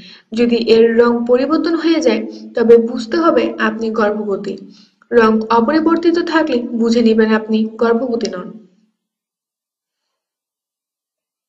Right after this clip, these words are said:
টুথপেস্ট। আপনি গর্ভবতী কিনা এটা বোঝার সবচেয়ে সহজ এবং ঘরোয়া উপায় হলো টুথপেস্ট। একটি পরিষ্কার পাত্রে আপনার সকালে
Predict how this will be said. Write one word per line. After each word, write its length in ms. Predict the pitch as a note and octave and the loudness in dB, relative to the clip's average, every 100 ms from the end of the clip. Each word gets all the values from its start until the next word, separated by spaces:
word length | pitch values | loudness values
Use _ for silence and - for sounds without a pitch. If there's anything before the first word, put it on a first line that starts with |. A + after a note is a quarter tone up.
| _ _ _ _ _ _ - | _ _ _ _ _ _ -10
টুথপেস্ট। 500 | C#4 - G#3 - - - - - | -8 -4 -4 -4 -10 -16 -20 -8
আপনি 300 | A3+ A3 A#3 A#3 | -4 -2 -2 -2
গর্ভবতী 540 | A3+ A3+ B3+ D4+ D#4+ | 0 0 0 0 -2
কিনা 260 | D#4+ D#4+ A#3 A3+ A3+ | 0 0 -2 -2 -2
এটা 180 | G#3+ G#3+ | -2 0
বোঝার 340 | A3+ A3+ B3 | 0 2 0
সবচেয়ে 520 | B3 C#4+ C#4+ E4+ - | 0 -2 -2 -4 -2
সহজ 280 | D4+ B3+ D#4 | -2 0 0
এবং 180 | D#4+ B3 - A#3+ | 0 -2 -6 -10
ঘরোয়া 440 | - A3+ A3+ A3 | -8 -4 2 4
উপায় 220 | A3 A3 | 4 2
হলো 160 | A#3 A3+ | 0 -2
টুথপেস্ট। 540 | A3 C#4 - F#3+ F#3+ - - - - _ _ | -2 -6 -4 -6 -6 -10 -14 -20 -20 _ _
একটি 260 | A#3 A#3+ A#3+ A#3+ | -8 -4 -2 -2
পরিষ্কার 440 | C4 C#4 C#4 E4+ E4+ | -2 -4 -4 -4 0
পাত্রে 280 | E4 E4 E4 | -2 0 -2
আপনার 360 | D4+ D#4 C4 A3+ - - | -2 -2 -2 -2 -6 -12
সকালে 380 | - B3 A#3 A3+ | -4 -2 2 2